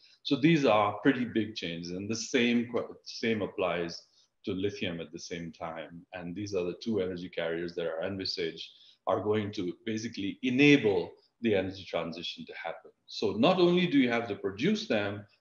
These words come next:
or to mine them or, or to be able to put them into forms of use,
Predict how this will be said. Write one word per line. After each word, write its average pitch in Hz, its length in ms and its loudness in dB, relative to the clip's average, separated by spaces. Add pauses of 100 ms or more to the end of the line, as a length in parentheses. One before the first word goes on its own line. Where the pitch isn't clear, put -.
or 95 280 6
to 101 120 -4
mine 139 380 4
them 104 400 2
or, 90 380 -2 (320)
or 90 580 2
to 95 240 -2
be 92 160 -2
able 92 160 -4
to 92 80 -10
put 120 180 -2
them 101 180 6
into 90 200 -6
forms 120 440 4
of 101 180 2
use, 104 440 -4